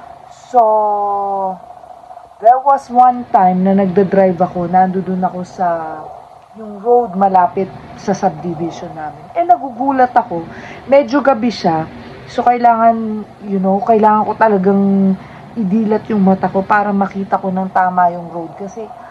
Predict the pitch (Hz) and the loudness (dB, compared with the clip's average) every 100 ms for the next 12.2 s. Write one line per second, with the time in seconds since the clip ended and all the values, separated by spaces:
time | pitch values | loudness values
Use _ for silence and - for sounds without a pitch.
0 | - - - 220 214 208 208 - 233 - | -20 -16 -4 -2 -2 -2 -2 0 0 -2
1 | 254 247 240 240 214 233 220 - 269 247 | -12 -4 0 0 -2 -10 -10 -2 0 2
2 | 202 220 190 202 208 196 202 214 196 175 | 2 2 2 2 4 4 2 2 2 4
3 | 185 180 - 208 220 240 - 220 233 208 | 2 2 0 -2 -2 -4 -4 -4 -12 -4
4 | 214 202 202 202 - - - - 196 226 | -2 -2 -4 -6 -8 -16 -18 -12 -6 2
5 | 240 240 240 202 214 240 220 214 214 208 | 4 4 2 2 2 4 4 4 0 -2
6 | 240 202 170 180 165 - 240 240 269 247 | -2 0 2 2 0 0 0 2 0 -2
7 | - - - - - 233 247 220 - 247 | -6 -16 -16 -12 0 2 2 2 -2 2
8 | 240 220 226 202 202 202 185 190 175 165 | 2 2 0 2 2 2 0 0 0 -2
9 | 196 214 226 226 226 202 190 190 196 - | -4 0 0 0 -4 -2 0 0 2 0
10 | - - 196 190 185 185 180 170 196 190 | -2 -4 -4 -2 0 -2 -4 -4 -2 -4
11 | 196 196 190 185 185 185 175 165 - 202 | -4 -8 -8 -8 -8 -4 -4 -4 -8 -6
12 | 240 254 | -6 -8